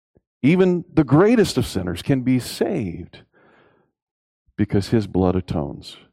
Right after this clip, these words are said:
for all of our sin. But if you choose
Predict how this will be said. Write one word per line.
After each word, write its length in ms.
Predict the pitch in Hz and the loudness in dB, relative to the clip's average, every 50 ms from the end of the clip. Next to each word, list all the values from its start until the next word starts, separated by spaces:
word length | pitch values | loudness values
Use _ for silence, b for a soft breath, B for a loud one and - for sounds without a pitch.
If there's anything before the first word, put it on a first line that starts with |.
| _ _ _ _ _ _ _ | _ _ _ _ _ _ _
for 160 | _ - 101 - | _ -8 -8 -6
all 340 | - 113 127 139 123 101 85 | -4 -4 -2 -2 -2 -2 -4
of 40 | |
our 140 | 78 73 80 | -4 -6 -8
sin. 220 | 87 - - - - _ _ _ _ _ _ _ _ _ _ _ _ _ _ _ _ b b b b b b b b b b b b b b b b - _ | -10 -12 -16 -20 -20 _ _ _ _ _ _ _ _ _ _ _ _ _ _ _ _ b b b b b b b b b b b b b b b b -6 _
But 140 | 85 85 | 2 2
if 80 | 90 - | 2 2
you 100 | 92 92 | 0 -2
choose 500 | - - - 131 135 139 135 117 104 - | -2 2 4 4 6 6 4 4 2 -2